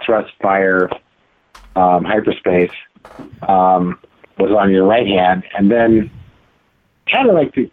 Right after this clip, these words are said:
you know, throw in, you know, after a while, it's like, you know, these guys were so pesky and shit, like, well, let's,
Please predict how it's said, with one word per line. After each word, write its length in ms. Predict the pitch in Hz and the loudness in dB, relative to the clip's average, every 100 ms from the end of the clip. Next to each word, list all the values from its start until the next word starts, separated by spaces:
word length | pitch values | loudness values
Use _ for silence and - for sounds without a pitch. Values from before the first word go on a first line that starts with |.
| - | -4
you 140 | 147 | -2
know, 220 | 131 120 - | 0 0 -2
throw 260 | 147 151 147 | 0 2 2
in, 220 | 143 135 | 2 0
you 120 | 147 | 0
know, 300 | 131 110 107 - _ _ - | 0 0 -2 -4 _ _ -8
after 200 | 143 - | -6 -2
a 60 | 120 | 0
while, 240 | 131 127 | 2 2
it's 120 | 113 | 0
like, 260 | 120 113 - | 0 -2 0
you 60 | 131 | -2
know, 160 | 107 | 0
these 180 | 98 104 - | -2 -6 -2
guys 300 | 139 160 127 | 0 0 0
were 120 | 101 - | -2 -2
so 140 | 95 - | -6 -4
pesky 420 | 160 180 - 113 | -4 -4 -2 -2
and 100 | 90 | -2
shit, 160 | 117 98 | -4 -2
like, 140 | 104 | 0
well, 120 | 117 | 2
let's, 160 | 170 | 2